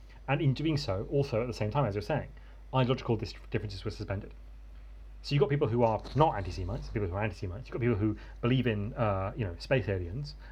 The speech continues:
people who have totally done a materialist <laughs> analysis of society, people who, like, you know, all these kind of different groups came together in the alt-right. People who were traditional Catholics, people who belie-, have, were pagans, people who were, um, like, uh, really into terrorism, or people who were really into, like, spree shooters.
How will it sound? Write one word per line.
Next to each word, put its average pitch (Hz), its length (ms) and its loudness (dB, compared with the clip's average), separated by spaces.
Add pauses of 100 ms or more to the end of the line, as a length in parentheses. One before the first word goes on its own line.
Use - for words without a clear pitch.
people 113 160 2
who 92 120 2
have 92 280 -2
totally 127 240 6
done 104 100 4
a 101 40 2
materialist 104 380 4
<laughs> - 40 0
analysis 104 320 -2
of 95 60 -6
society, 107 440 -2 (480)
people 143 240 6
who, 110 200 4 (120)
like, 104 180 -4
you 107 60 0
know, - 60 -10 (160)
all 208 100 4
these 202 100 -2
kind 185 160 2
of 165 40 4
different 139 140 2
groups 151 240 -4
came 151 220 -2
together 123 280 4
in 107 60 2
the 104 60 2
alt-right. 101 340 -2 (340)
People 139 200 2
who 107 320 4 (220)
were 101 240 0
traditional 139 380 0
Catholics, - 500 -8
people 131 200 2
who 117 160 2
belie-, 120 240 0
have, 107 260 0
were 113 100 0
pagans, - 540 -2 (360)
people 151 240 0
who 120 400 0
were, 104 360 2 (380)
um, 110 200 2
like, 107 240 -4 (220)
uh, 117 200 4
really 147 200 2
into 143 140 0
terrorism, - 520 -2 (140)
or 135 60 -6
people 123 200 2
who 123 60 4
were 123 60 0
really 123 180 4
into, 113 140 0
like, 117 140 -2
spree 127 240 0
shooters. - 380 -10